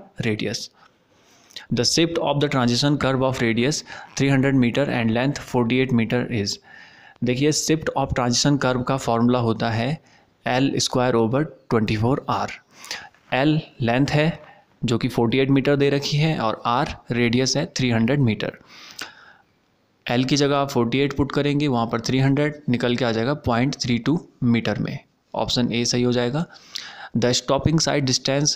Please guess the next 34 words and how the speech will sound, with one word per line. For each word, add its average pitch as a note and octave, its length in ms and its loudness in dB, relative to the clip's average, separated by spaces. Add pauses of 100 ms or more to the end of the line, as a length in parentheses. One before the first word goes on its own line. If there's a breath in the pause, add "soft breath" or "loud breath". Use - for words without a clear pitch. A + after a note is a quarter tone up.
(140)
depends B2 440 0
upon A2 320 -2 (760 loud breath)
total B2+ 300 4
reaction C3+ 400 2
time C3+ 240 2
of C3 140 2
driver, B2+ 340 2 (720)
speed C3 400 2
of B2+ 120 0
the C3 80 4
vehicle, B2+ 420 0 (420 loud breath)
efficiency C3 600 2
of C3+ 180 2
brake, C3+ 280 2 (560)
या A2+ 100 2
फिर C#3+ 140 0
सारे A2 300 0
option। G#2+ 400 -2 (880 loud breath)
देखिए C3+ 240 2
जो D#3+ 160 6 (380)
स्टॉपिंग C3+ 440 -2
side C3+ 340 0
distance C3 500 0
है B2 140 0
ये C#3 120 2
दो C3+ 200 4
चीज़ों C3+ 280 2
से C#3+ 120 0
मिलकर B2+ 340 2
बनती A#2 320 2
है, C#3 160 -2 (1000)
एक C3+ 220 2
है C#3 100 2
इसमें C3+ 520 0